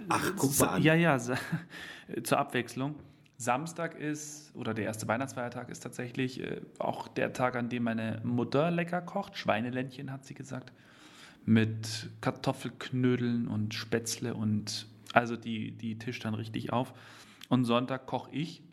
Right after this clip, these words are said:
Speaker 2: bei uns zu Hause. Mach uns
Speaker 1: Forelle
Speaker 2: leckeren
Speaker 1: vierkant.
Speaker 2: F-,
Speaker 1: Fischstäbchen.
Speaker 2: <laughs> Genau, so ungefähr. Ich mache uns tatsächlich einen Fisch, einen Lachs aber.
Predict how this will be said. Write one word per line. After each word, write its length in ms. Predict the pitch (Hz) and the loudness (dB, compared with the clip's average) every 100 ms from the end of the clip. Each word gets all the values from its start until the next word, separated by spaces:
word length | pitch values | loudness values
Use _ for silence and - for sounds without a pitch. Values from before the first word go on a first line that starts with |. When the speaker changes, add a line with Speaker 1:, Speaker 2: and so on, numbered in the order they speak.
| - _ _ _ _ _ - | -20 _ _ _ _ _ -6
Speaker 2:
bei 80 | - | -2
uns 280 | 131 143 - | 0 0 -2
zu 140 | 131 | -2
Hause. 320 | 117 120 127 127 - - - - - | -2 -2 -2 -4 -8 -16 -16 -16 -4
Mach 140 | 117 107 | 0 4
uns 100 | 110 | 8
Speaker 1:
Forelle 340 | 113 123 131 | 12 12 12
Speaker 2:
leckeren 140 | 139 | 12
Speaker 1:
vierkant. 560 | 110 120 - 101 95 - - - - | 12 10 10 8 6 0 -8 -20 -12
Speaker 2:
F-, 180 | - - | -2 6
Speaker 1:
Fischstäbchen. 720 | 135 - 101 92 - 95 92 | 8 8 4 2 2 2 4
Speaker 2:
<laughs> 20 | |
Genau, 320 | - 123 117 113 - 139 - | 6 6 6 0 -4 -6 -6
so 220 | - - | -12 -6
ungefähr. 480 | 147 139 120 131 143 143 - - - | -2 -2 0 2 2 0 -14 -14 -6
Ich 180 | 113 117 | -4 -2
mache 160 | 120 | -2
uns 100 | 120 | -2
tatsächlich 320 | 110 127 147 | -2 0 2
einen 100 | 175 170 | 0 0
Fisch, 340 | 190 226 - | 0 0 -2
einen 100 | 117 | 0
Lachs 320 | 117 165 - | 0 0 -4
aber. 320 | - 180 233 | -4 -2 -4